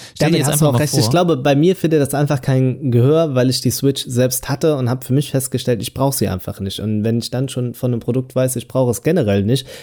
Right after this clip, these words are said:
Speaker 2: dann interessiert es mich auch nicht mehr, ob die jetzt einen besseren Display, einen besseren Prozessor oder bessere Joy-Cons bekommt.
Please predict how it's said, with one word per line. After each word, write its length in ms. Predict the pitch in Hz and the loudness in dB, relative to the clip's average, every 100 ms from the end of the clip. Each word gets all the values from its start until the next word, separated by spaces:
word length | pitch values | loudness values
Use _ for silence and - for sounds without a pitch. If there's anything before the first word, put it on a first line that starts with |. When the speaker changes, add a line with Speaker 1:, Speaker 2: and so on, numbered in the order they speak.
| - | -6
Speaker 2:
dann 140 | 120 | 0
interessiert 420 | 120 113 120 143 131 | 0 0 0 0 0
es 100 | 131 | 0
mich 160 | 127 | 0
auch 120 | 127 123 | 0 0
nicht 240 | 127 127 | -2 0
mehr, 220 | 135 127 | -2 -2
ob 300 | - 120 - _ - | -4 -6 -8 _ -2
die 120 | 123 | 2
jetzt 280 | 123 123 127 | 2 0 -2
einen 140 | 120 | 0
besseren 440 | 123 123 120 117 | 0 0 0 -2
Display, 720 | 110 131 - 127 131 131 127 - | -2 -6 -4 0 2 2 0 -4
einen 240 | - 71 | -12 -8
besseren 320 | 117 123 123 | -6 -4 -4
Prozessor 840 | - - - 131 127 131 127 120 - | -2 -4 -2 -2 0 2 2 2 -2
oder 240 | 110 113 | -2 0
bessere 340 | 117 113 120 | 0 -2 -2
Joy-Cons 500 | 107 117 127 95 90 | -2 -2 -4 -8 -10
bekommt. 420 | - - - 85 | -12 -12 -12 -12